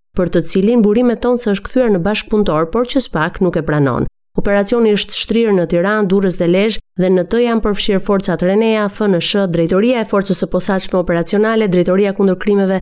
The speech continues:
ndaj personit dhe pasurisë, Drejtoria Hetimore dhe Drejtoritë Vendore të Policisë. spak nuk po ripublike ngjarjet e zbardhura për shkak të hetimeve që vijojnë, megjithse tha se janë autor të vrasjeve dhe atentateve me lëndë shpërthyese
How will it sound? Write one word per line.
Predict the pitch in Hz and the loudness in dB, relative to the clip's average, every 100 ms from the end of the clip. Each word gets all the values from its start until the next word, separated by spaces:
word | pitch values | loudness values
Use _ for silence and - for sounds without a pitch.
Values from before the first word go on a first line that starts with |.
| - | -2
ndaj | 185 175 | 0 0
personit | 175 160 190 185 160 | -2 0 0 0 0
dhe | 160 | -2
pasurisë, | 185 190 220 220 208 | -2 -2 0 2 2
Drejtoria | 175 170 180 196 202 | 2 2 2 2 0
Hetimore | 170 220 202 202 202 196 | -2 -4 0 0 2 0
dhe | 180 | -2
Drejtoritë | 160 180 175 165 160 156 | 0 0 0 0 0 0
Vendore | 180 185 147 143 143 | 0 2 2 0 -2
të | 135 | -2
Policisë. | 139 147 147 139 - - _ | 0 0 0 -2 -4 -10 _
spak | - - 233 226 | -4 -2 -2 0
nuk | 269 277 | -2 0
po | 196 | -2
ripublike | 156 151 160 160 | 2 2 2 2
ngjarjet | 156 160 156 156 | 0 0 0 0
e | 151 | 0
zbardhura | 151 165 165 165 151 | 0 0 0 0 0
për | 156 147 | -2 -2
shkak | 190 185 - | -4 -4 -4
të | |
hetimeve | 170 170 190 190 175 | -2 0 2 2 0
që | 165 165 | 0 0
vijojnë, | 170 202 240 247 - _ - | 0 2 0 -4 -10 _ -4
megjithse | 147 233 240 214 208 | -2 0 0 -2 -2
tha | 240 | -2
se | 233 180 | 0 0
janë | 180 170 | 0 0
autor | 160 202 202 190 | -2 0 0 0
të | 170 | -2
vrasjeve | 185 208 - 208 | 0 0 -2 -2
dhe | 185 | 0
atentateve | 180 170 160 170 190 196 185 | -2 -2 -2 -2 -2 0 0
me | 170 | 0
lëndë | 165 175 - | 0 0 -2
shpërthyese | 220 208 226 214 220 | -4 0 0 0 -2